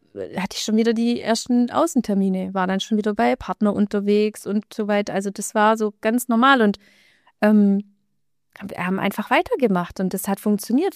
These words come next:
Natürlich ist das ein riesen Organisations-, äh, Punkt, den wir dann schauen müssen und da, da sind wir uns au-, sind wir auch sehr dankbar unserer Familie, dass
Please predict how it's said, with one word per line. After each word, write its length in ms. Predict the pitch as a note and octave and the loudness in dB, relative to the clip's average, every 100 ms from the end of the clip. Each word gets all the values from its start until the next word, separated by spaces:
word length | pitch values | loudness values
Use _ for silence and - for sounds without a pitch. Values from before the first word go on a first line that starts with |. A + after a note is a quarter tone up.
| - | 0
Natürlich 400 | G#3 - F4 C#4+ | 0 2 0 0
ist 200 | A#3 - | -2 -2
das 240 | A#3+ - | -2 -4
ein 300 | - G#2 G3+ | -14 -6 0
riesen 400 | A3 B3+ D#4 C#4 | 4 4 2 0
Organisations-, 1120 | - A3 G#3+ G#3+ G3+ F#3 - G3 A#3+ D#4 - - | 0 2 4 2 0 -2 -2 0 2 2 -2 0
äh, 180 | C4 | 0
Punkt, 500 | B3 - D#4 F#4 - | 0 0 0 0 0
den 160 | G#3+ G#3+ | 2 4
wir 120 | G#3 | 4
dann 200 | F#3+ G3 - - - - | 4 0 -2 -20 -12 2
schauen 260 | G#3 A#3+ | 4 4
müssen 220 | C#4 C#4 | 2 2
und 140 | A#3 G3 | 0 2
da, 120 | G3 | 0
da 200 | G3 F#3+ | 0 0
sind 180 | - A3+ | 2 2
wir 80 | G3+ | 2
uns 140 | G3+ | -2
au-, 120 | - - | -6 -4
sind 160 | G#3+ | -2
wir 80 | G3+ | -2
auch 60 | - | 0
sehr 260 | A3+ A3+ | 4 4
dankbar 320 | - G#3+ A#3 | 4 2 2
unserer 200 | G#3 G3 | 0 -2
Familie, 440 | - F#3+ G#3 C#4 A#3 | -8 -4 0 0 2
dass 240 | G3 - | 0 -2